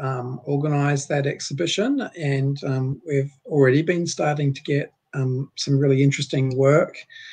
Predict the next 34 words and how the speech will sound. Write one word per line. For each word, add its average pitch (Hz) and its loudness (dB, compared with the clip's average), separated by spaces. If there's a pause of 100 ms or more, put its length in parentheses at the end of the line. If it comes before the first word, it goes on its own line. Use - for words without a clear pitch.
(300)
um, 139 4 (560)
uh, 131 0 (100)
come 151 8
through. 190 10
Um, 139 8
so 139 10
people 165 2
have 139 4
got 147 6
until 139 2
the 139 4
end 139 4
of 131 2
August 139 4
to 131 4 (460)
put - 0
pieces, 156 2 (140)
um, 131 0
send 147 0
us, - 0
uh, 123 -2 (420)
um, 127 -8
pictures 175 0
of, 143 0
of 139 -6
pieces, 180 6 (400)
and, 135 4
uh, 127 2
then 131 4
we'll 131 4
sit - -2
down 135 6
and, 131 4
and, 139 -2